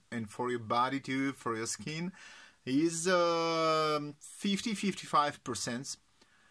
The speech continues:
A very dry air, less than thirty percent, can damage your reeds. They can become, uh, very dry. It's very bad for them. Be careful with it, with this thing. Also, watch my,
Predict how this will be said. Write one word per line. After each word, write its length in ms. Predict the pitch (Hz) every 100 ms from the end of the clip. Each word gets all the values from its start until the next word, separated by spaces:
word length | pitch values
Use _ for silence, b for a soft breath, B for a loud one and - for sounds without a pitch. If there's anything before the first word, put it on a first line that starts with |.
| b b
A 100 | 110
very 440 | 107 151 175 202 202
dry 500 | 135 175 196 202 202
air, 380 | 190 196 202 202
less 420 | 175 135 151 147
than 240 | 147 165 165
thirty 460 | - 165 156 156
percent, 800 | 156 - 147 - 160 160 165 -
can 300 | - 156 151
damage 500 | 139 135 135 139 -
your 100 | 139
reeds. 520 | 120 117 127 143 - -
They 220 | - 110 107
can 260 | - 113
become, 360 | 104 - 117 104 B B B
uh, 280 | - 113 113
very 420 | 107 107 143 151
dry. 680 | 135 101 123 110 107 123 143 -
It's 220 | 107 -
very 300 | - 117 117
bad 320 | 104 110 104
for 180 | - 123
them. 420 | 113 127 131 147 - b b _
Be 60 | 107
careful 400 | 147 143 - 113
with 180 | 107
it, 140 | 95 90 - -
with 300 | 101 92 98
this 160 | 92 - - - - -
thing. 340 | 143 175 190 - B B B _
Also, 520 | 160 165 - - 160
watch 420 | 151 139 175 - 175
my, 380 | 165 160 160